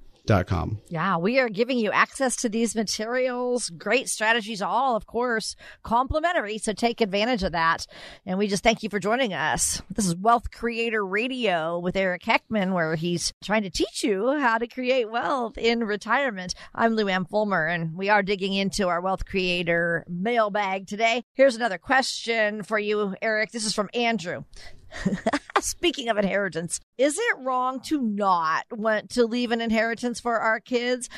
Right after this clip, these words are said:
Speaker 2: They seem to argue all the time over everything, even as adults. Nothing ever seems fair enough. Plus, we did pay for braces, college, cars, and weddings. I feel like that should be enough.
Speaker 1: Yeah, I totally agree, Andrew. It's, it's up to you, really. So if you, I mean, it's hard to take it all with you. So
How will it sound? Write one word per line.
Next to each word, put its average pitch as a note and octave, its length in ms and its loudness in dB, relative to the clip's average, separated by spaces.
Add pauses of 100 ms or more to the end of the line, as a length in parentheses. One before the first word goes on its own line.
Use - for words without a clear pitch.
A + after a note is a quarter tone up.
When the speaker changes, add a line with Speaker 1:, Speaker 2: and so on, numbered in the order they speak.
(180)
Speaker 2:
They C4 120 4
seem D#4 260 2
to - 200 4
argue G#3 420 0
all F3+ 140 2
the F#3 120 -2
time F#3+ 300 0
over F3+ 240 0
everything, F#3 480 2
even F#3 280 0
as E3+ 200 2
adults. D#4 540 -2 (320)
Nothing D4 340 2
ever G3 180 0
seems F#3+ 380 -2
fair G#3+ 340 0
enough. D3 480 -2 (260)
Plus, C4 260 4
we G#3 120 -4
did C#4+ 220 0
pay C4 160 2
for F3+ 140 -10
braces, G#3+ 640 0
college, G3 400 0
cars, F3 340 0
and F3+ 140 -4
weddings. F3 460 2 (100)
I - 140 0
feel G#3+ 120 4
like D3+ 200 0
that - 200 0
should F3 180 0
be D3 120 2
enough. C3 480 0 (240)
Speaker 1:
Yeah, - 320 0
I C3 80 2
totally C#3 280 0
agree, C3 220 2
Andrew. B2 300 2
It's, E3 160 -4
it's C3 220 -2
up D3 120 0
to - 80 0
you, B2 220 4
really. A2 320 2
So B2 160 0
if A#2 140 -2
you, B2 100 0 (100)
I C3 40 0
mean, B2 160 2
it's A2 140 -2
hard D3 180 6
to C3+ 60 -8
take C#3 200 -2
it C3 60 2
all A#2+ 180 2
with G#2 220 -2
you. A2 240 0
So G2+ 460 2